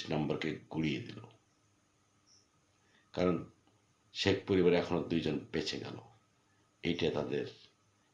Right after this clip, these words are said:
এখন মাথার কামড় হয়ে গেছে, হেডেক হয়ে গেছে, এরা বাঁচল কি করে।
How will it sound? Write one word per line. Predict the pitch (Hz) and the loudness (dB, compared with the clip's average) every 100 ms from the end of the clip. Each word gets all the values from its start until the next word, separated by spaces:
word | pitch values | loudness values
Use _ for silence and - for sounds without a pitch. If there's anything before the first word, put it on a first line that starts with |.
| _ | _
এখন | - - 73 65 64 | -4 -2 -2 -2 -2
মাথার | 78 85 - 71 - - | -2 -2 -4 -6 -8 -8
কামড় | - 85 85 - | 0 4 4 2
হয়ে | - - | -4 -12
গেছে, | - - - | -12 -14 -8
হেডেক | 71 80 - | -2 0 -2
হয়ে | - - | -6 -12
গেছে, | - - - _ _ _ _ _ _ - - | -12 -14 -18 _ _ _ _ _ _ -16 2
এরা | 92 85 - | 4 4 2
বাঁচল | 87 87 - 87 | 0 2 0 -2
কি | - - | -4 -4
করে। | - - | -8 -10